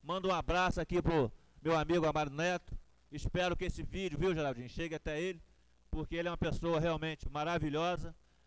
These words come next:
É, sou muito, muito simpático à pessoa de Amaro Neto.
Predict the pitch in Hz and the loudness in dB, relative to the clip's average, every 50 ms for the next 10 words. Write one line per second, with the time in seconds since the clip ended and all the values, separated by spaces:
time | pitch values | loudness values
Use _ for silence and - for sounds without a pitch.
0 | _ - 139 147 151 151 151 151 151 147 147 143 131 113 110 - - _ _ _ | _ -6 -4 -2 0 0 2 2 2 2 2 2 0 -2 -6 -10 -18 _ _ _
1 | _ _ _ _ _ - 170 165 160 180 202 202 - - 190 180 170 147 117 92 | _ _ _ _ _ -6 -6 -6 -4 -4 -4 -4 -2 -2 -2 0 0 -2 -2 -4
2 | 87 - - - - - _ _ _ _ _ _ _ _ _ - 143 165 190 196 | -8 -12 -14 -16 -18 -20 _ _ _ _ _ _ _ _ _ -6 0 2 2 2
3 | - - 185 180 170 165 160 147 139 - - 196 180 - - - 175 190 190 190 | 4 6 6 6 8 8 8 6 4 2 0 -2 -4 -2 0 2 4 4 4 2
4 | - - 165 160 147 139 139 131 - 160 143 123 - 170 170 160 147 147 147 143 | 0 -2 -2 -2 0 0 0 0 0 0 0 0 0 0 0 0 0 2 2 2
5 | 139 135 139 156 175 185 180 - | 2 2 0 0 0 0 -2 -4